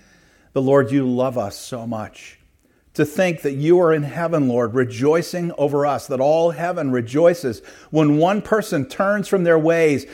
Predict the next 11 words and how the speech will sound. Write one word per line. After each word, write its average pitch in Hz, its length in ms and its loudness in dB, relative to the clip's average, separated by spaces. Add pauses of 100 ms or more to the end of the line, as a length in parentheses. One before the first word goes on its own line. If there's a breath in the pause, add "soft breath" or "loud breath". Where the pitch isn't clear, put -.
(140 loud breath)
and 156 180 0
turns 190 380 -2
to 190 120 2
the 165 80 0
Lord. 170 280 6
It - 80 -4
says 160 160 0
all 185 300 6
of 170 80 -2
heaven 185 340 -4
rejoices. 160 840 -4